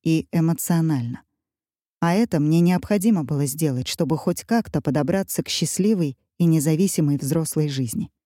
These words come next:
Между тем, стараясь заполнить пустоту в доме, мама предложила завести собаку. Я думала, что это немного странный выбор, ведь она не особо любила собак. Но я согласилась, решив, что это ее как-то подбодрит.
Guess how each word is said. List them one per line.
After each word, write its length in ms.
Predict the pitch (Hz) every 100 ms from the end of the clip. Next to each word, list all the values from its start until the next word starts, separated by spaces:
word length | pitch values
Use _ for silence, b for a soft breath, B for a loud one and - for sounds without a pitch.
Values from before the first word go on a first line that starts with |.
| _ _ _ _ _ _ _ _ _ -
Между 400 | 185 196 175 190
тем, 280 | - 247
стараясь 460 | 233 - 165 175 160
заполнить 680 | 143 185 - 196 175 151 -
пустоту 460 | 170 - 180 175 165
в 120 | 147
доме, 380 | 202 262 170 135 _ _ -
мама 280 | 185 247 220
предложила 600 | - 170 170 170 220 208
завести 400 | 156 160 170 -
собаку. 600 | 185 190 156 135 - - - _ _ _ _ _ _ _ _
Я 200 | 175 180
думала, 360 | 170 180 170 160
что 180 | - 185
это 220 | 170 175
немного 360 | 175 175 170
странный 460 | 180 - 254 208 156
выбор, 380 | 135 131 135 - _ _
ведь 220 | 175 170 180
она 180 | 170
не 160 | 165 165
особо 380 | 190 - 254 180
любила 320 | 143 143 135
собак. 520 | - 156 131 120 - _ _ _ _ _ _
Но 100 | 196
я 180 | 214 262
согласилась, 800 | - 247 254 233 185 165 165 - _ -
решив, 400 | 196 196 226 190
что 160 | - 196
это 260 | 240 247
ее 300 | 170 151 160
как-то 320 | - 202 -
подбодрит. 640 | - 160 185 185 131 120 -